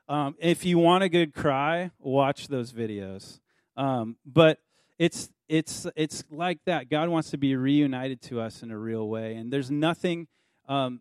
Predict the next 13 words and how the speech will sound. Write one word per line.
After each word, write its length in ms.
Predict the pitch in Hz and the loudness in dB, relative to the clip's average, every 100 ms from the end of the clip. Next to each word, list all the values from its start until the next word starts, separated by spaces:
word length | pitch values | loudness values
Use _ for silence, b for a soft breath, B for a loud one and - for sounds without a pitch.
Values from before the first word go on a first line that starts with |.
| _ 160 | _ -8
nothing 720 | 143 151 160 175 - 185 175 | -4 -2 0 -2 -2 -8 -4
that 160 | 147 - | -6 -4
can, 320 | 143 117 120 _ | -6 -6 -10 _
can 180 | 147 135 | -8 -6
replace 720 | 120 - 156 156 - - - _ _ _ - | -8 -6 -2 -2 -2 -14 -20 _ _ _ -6
his 200 | 147 - | -6 -6
presence. 560 | - 139 113 101 - | -4 -4 -4 -12 -20
Just 240 | - 160 - | -10 -6 -2
like 200 | 156 165 | -2 0
in 80 | |
the 100 | 147 | -2
life 380 | 127 127 139 135 | -2 -2 -2 -4
of 240 | 135 117 | -8 -10